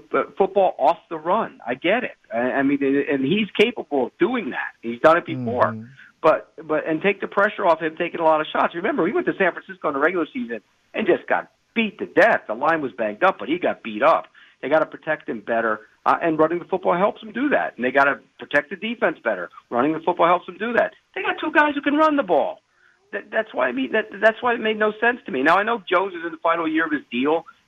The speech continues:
Speaker 1: and there's some issues there, but I'm just not picking the big back in the second round. I, I didn't. I just didn't like their draft.
Speaker 2: Pete, did you buy into, did you listen to the, uh, Brett Favre interview?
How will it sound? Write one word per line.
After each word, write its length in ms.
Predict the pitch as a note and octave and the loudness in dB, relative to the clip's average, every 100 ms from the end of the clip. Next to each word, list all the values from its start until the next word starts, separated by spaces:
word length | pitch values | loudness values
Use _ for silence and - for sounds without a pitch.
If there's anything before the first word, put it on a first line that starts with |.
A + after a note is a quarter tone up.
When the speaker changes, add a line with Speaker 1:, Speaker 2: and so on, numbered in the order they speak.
| - | -4
Speaker 1:
and 80 | C#3+ | -2
there's 140 | D3+ | -2
some 100 | D#3+ | -2
issues 320 | D3+ - D#3 | -4 -4 -6
there, 280 | C3+ D#3 B2+ | 0 2 2
but 240 | B2 A2+ - _ - | 0 -2 -2 _ -2
I'm 160 | B2+ D#3 | -2 0
just 160 | D#3+ | 0
not 240 | D3 C#3 - | 2 0 -2
picking 240 | C#3+ B2+ | -8 -6
the 80 | A2+ | -6
big 240 | B2 A#2+ | -4 -4
back 300 | B2 A2 G#2+ | 2 2 0
in 60 | F#2 | -8
the 60 | F2+ | -8
second 240 | G2 F#2+ | -8 -4
round. 320 | F2+ F#2+ F2 G2+ | -2 0 2 4
I, 100 | D#3 | 4
I 120 | E3+ | 4
didn't. 200 | A3+ A#3 | 2 0
I 100 | A2 | -6
just 160 | C#3+ E3 | -8 -4
didn't 180 | F3 F3+ | -2 0
like 200 | D#3+ - | -2 -2
their 120 | E3+ | -6
draft. 360 | E3 G3 - _ _ _ _ - | -4 -4 -4 _ _ _ _ -6
Speaker 2:
Pete, 180 | G3+ G3 | -2 0
did 160 | E3 D#3+ | 0 0
you 120 | G#3+ | 2
buy 260 | G3 F#3 | 4 4
into, 380 | F#3 F3 D#3+ D#3 E3 D#3 | 4 -2 -4 -6 -8 -6
did 180 | D3+ D3 | -4 -2
you 80 | |
listen 420 | D#3+ F3 D#3 - A#2+ | -2 0 -2 -6 -6
to 120 | D#3 | -4
the, 240 | C#3+ C#3 | 0 2
uh, 140 | C#3 B2+ | 2 2
Brett 320 | G#2+ C#3+ D3 | 0 -2 -2
Favre 480 | - C#3+ C#3+ C#3+ B2+ | -2 2 2 2 0
interview? 680 | C#3 C#3 C3 A#2+ C3 C3 | -4 -4 -4 -2 -2 -2